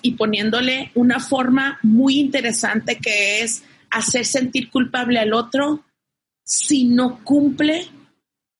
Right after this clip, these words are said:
con nuestros, eh, requerimientos, ¿no? Y entonces, ¿cómo hacemos sentir culpable al otro? Enojándonos,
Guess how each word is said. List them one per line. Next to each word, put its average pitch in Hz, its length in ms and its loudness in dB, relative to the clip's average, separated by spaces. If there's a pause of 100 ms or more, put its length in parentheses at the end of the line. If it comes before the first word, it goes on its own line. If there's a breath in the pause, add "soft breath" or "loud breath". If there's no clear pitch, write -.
(240)
con 233 360 2
nuestros, 247 1000 -2 (260)
eh, 196 520 0
requerimientos, 202 1080 0
¿no? 214 300 0 (1160)
Y 247 120 -2
entonces, 240 640 -4 (560)
¿cómo 285 260 0
hacemos 320 360 0
sentir 247 360 0
culpable 254 380 -2
al 254 100 -2
otro? 220 420 -4
Enojándonos, 262 1080 0